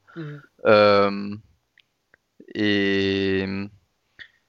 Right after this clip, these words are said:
Speaker 2: et, et, et les, les rares fois où je fais un score convenable, je me prends top score dans la tronche. Enfin, c'est, c'est, ouais, c'est l'horreur. Euh, et par contre, dans l'autre, le challenge, euh, je perds Saquon Barkley direct.
Speaker 1: Ouais.
Speaker 2: Euh, je fais que des vieux scores.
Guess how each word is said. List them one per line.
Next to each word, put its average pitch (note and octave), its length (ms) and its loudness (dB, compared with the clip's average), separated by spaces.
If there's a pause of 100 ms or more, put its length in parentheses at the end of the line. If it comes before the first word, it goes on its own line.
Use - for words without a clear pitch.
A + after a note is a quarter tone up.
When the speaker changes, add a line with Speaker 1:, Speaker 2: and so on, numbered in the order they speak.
(480)
Speaker 2:
et, G2+ 260 0
et, G2+ 440 -2
et A2 40 2
les, G#2+ 200 4
les G#2+ 140 2
rares A#2+ 200 2
fois C3 160 0
où B2 60 0
je - 80 -8
fais A#2+ 80 -6
un A2+ 80 -4
score - 240 -2
convenable, A#2+ 420 -2
je A2+ 80 -14
me G#2+ 80 -8
prends G#2+ 180 -6
top A2 200 -6
score A2+ 200 -4
dans G#2+ 100 -2
la G#2 100 -2
tronche. A#2+ 520 -10
Enfin, G2+ 520 -6
c'est, A2 240 -10
c'est, A#2 220 -10
ouais, G2+ 120 -4
c'est - 160 -10
l'horreur. G#2+ 300 -2 (460)
Euh, G#2+ 640 4
et A2 60 -4
par B2+ 160 -2
contre, E3+ 320 -4
dans B2 140 0
l'autre, - 460 -2 (120)
le A#2 240 -6
challenge, F#3 680 -4 (440)
euh, A#2 920 2
je - 140 -8
perds C3+ 180 -2
Saquon D3+ 300 0
Barkley D3 340 -2
direct. C#3 580 -2 (260)
Speaker 1:
Ouais. F3+ 200 -18 (360)
Speaker 2:
Euh, A2+ 320 2
je - 120 -8
fais C3+ 140 -6
que - 160 -8
des G3+ 140 -4
vieux F3 160 -4
scores. F3+ 380 0